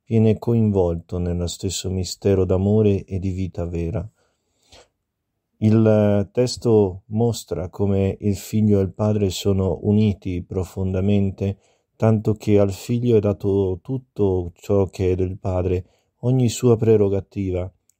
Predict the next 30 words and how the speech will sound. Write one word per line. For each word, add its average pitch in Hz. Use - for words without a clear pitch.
Quello 107
che 92
il 92
Figlio 101
compie 107
lo 107
ha 104
visto 110
fare 107
al 101
Padre 90
e 92
dal 98
Padre 104
ha 98
ricevuto 107
il 104
potere 101
di 95
farlo. 87
E 110
qual 113
è 95
questo -
potere? 95
Di 107
che 117
cosa 110
si 104
tratta? 92